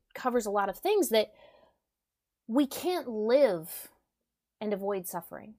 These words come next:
We can't live and never be afraid.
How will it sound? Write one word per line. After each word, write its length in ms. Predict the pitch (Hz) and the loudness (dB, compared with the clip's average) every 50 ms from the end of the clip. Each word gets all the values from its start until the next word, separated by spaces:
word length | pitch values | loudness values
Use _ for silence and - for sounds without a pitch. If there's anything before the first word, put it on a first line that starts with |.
| _ _ _ _ _ _ _ _ _ _ _ _ _ _ _ _ _ _ _ _ _ _ _ _ _ _ _ _ _ - | _ _ _ _ _ _ _ _ _ _ _ _ _ _ _ _ _ _ _ _ _ _ _ _ _ _ _ _ _ -6
We 140 | 214 247 240 | -4 -4 -4
can't 380 | - - 262 330 330 - - | -4 -4 -4 -4 -4 -4 -4
live 640 | 226 214 214 214 226 240 277 285 285 262 214 - - - _ _ _ _ _ _ _ _ _ _ _ _ - | -2 0 2 4 6 6 6 6 6 4 2 -2 -12 -20 _ _ _ _ _ _ _ _ _ _ _ _ -4
and 180 | 240 233 233 226 | -2 -2 0 0
never 260 | 226 233 240 262 254 | -2 -2 0 0 -2
be 200 | 220 202 214 202 | 0 0 -2 -2
afraid. 600 | 190 180 - - - 214 196 185 175 - - - | -2 -2 -4 -6 -6 -4 -4 -4 -4 -8 -12 -18